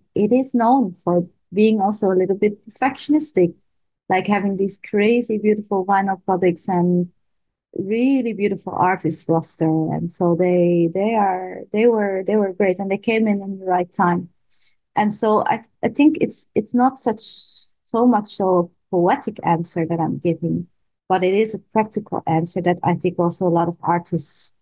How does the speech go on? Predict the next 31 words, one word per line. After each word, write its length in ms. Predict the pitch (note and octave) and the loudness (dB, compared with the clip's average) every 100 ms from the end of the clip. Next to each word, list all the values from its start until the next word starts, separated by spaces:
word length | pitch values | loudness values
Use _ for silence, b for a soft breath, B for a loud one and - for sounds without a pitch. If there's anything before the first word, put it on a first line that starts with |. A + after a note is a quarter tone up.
| _ _ | _ _
can 160 | F3 E3+ | 0 2
relate 340 | D#3+ D#3+ D#3+ D#3+ | 2 2 0 0
to 140 | D#3 | -2
if 180 | - D3+ | -2 0
they 440 | D#3+ D#3 D#3 D#3 - - | 2 4 2 0 -4 -2
listen 380 | F3+ E3+ F3+ F3 | 0 0 -2 -4
to, 420 | - E3 E3 - _ _ _ _ | 0 2 2 0 _ _ _ _
to, 300 | F#3 E3+ E3+ | 0 0 2
you 120 | F#3 | 0
know, 180 | F3 E3+ | 2 2
this 220 | E3+ F3+ - | 2 0 0
interview, 460 | F#3 F3+ F3+ F3 | -2 -2 -2 -2
because 280 | E3 F3 G#3 | 0 -2 -2
I 120 | G#3 | -2
think 200 | G#3 B3 | 0 0
it's 140 | A#3+ - | -2 0
something 420 | G3+ G3+ F#3+ F3+ | 0 0 -4 0
we, 180 | F3 - _ _ _ | 0 0 _ _ _
we 180 | G#3 A#3 | 2 2
can 280 | A#3 A#3 A3+ | 2 2 2
shed 300 | - G3 F3+ | 0 -2 0
light 320 | E3+ F3 F3 | 0 2 0
on, 240 | - D#3 E3+ | -2 -2 0
that 140 | F3+ | 2
it's 220 | E3+ - | 0 0
not 180 | F#3+ F3+ | 0 0
always 500 | - E3 E3+ D#3+ - | 0 2 2 0 -4
just 220 | F3 E3+ | -6 -2
a 40 | E3+ | -2
matter 340 | E3 D#3+ D#3 | 0 0 0
of 360 | - D#3+ - | 0 0 -4